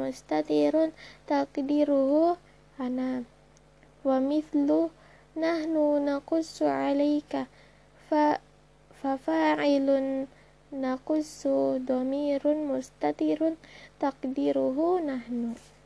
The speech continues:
Wa, eh, al-mithal lil i'rab. Ana akunu minal muslimin. Ah, an akunu minal muslimin.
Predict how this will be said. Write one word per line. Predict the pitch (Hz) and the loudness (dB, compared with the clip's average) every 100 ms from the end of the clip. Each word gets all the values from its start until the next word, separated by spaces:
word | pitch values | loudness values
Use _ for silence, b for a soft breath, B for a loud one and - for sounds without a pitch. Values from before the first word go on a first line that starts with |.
| _ _ _ _ _ _ _ - - _ _ - B B B B B B B B B - - | _ _ _ _ _ _ _ -20 -20 _ _ -20 B B B B B B B B B -20 -12
Wa, | 277 262 247 247 247 254 254 254 254 - _ _ - - _ - - - - - _ | -6 -2 -2 -2 -2 -2 -4 -4 -6 -12 _ _ -20 -20 _ -20 -20 -20 -20 -20 _
eh, | 294 185 180 - 60 | -12 -10 -10 -10 -10
al-mithal | - 262 254 254 254 - 311 330 349 349 - - | -6 -4 -4 -4 -4 -4 -2 0 0 -4 -10 -4
lil | 269 262 | -2 -2
i'rab. | 269 262 262 277 262 294 311 320 - - 262 - - - - B B B | -2 -2 -2 -4 -4 -2 0 -2 -6 -20 -20 -20 -20 -20 -20 B B B
Ana | 294 262 285 320 330 - 277 | -6 -4 -2 0 -2 -2 -4
akunu | 277 320 330 311 277 | -2 0 2 0 -2
minal | 269 262 262 269 | -2 -2 -2 -2
muslimin. | 262 254 254 - 262 247 254 277 294 269 254 240 - - - | -2 -4 -8 -8 -6 -4 -4 -4 -4 -4 -6 -10 -20 -20 -14
Ah, | - 269 - B B - | -8 -8 -10 B B -10
an | 294 269 | -4 -4
akunu | 262 262 269 285 285 294 285 277 | -2 -4 -4 -2 0 0 0 -4
minal | 269 262 262 262 | -4 -4 -4 -4
muslimin. | 262 262 - 247 254 254 262 277 269 254 | -4 -6 -6 -6 -4 -4 -4 -4 -4 -4